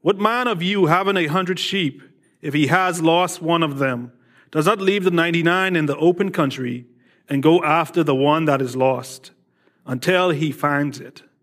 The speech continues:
And when he has found it, he lays it on his shoulders, rejoicing. And when he comes home, he calls together his friends and his neighbors, saying to them, 'Rejoice with me, for I have found my sheep that was lost.'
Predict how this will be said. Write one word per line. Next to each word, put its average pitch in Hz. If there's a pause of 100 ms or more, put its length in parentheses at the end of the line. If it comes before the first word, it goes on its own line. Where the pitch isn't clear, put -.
(420)
And 139
when 196
he 226
has 196
found 208
it, 139
he 160
lays 190
it 214
on 180
his 160
shoulders, 196
rejoicing. 151 (640)
And 165
when 196
he 233
comes 214
home, 208
he 190
calls 214
together 175
his 165
friends 190 (280)
and 151
his 143
neighbors, 175
saying 208
to 175
them, 135 (440)
'Rejoice 208
with 175
me, 127 (420)
for 170
I 180
have 208
found 208
my 156
sheep 202
that 147
was 139
lost.' 135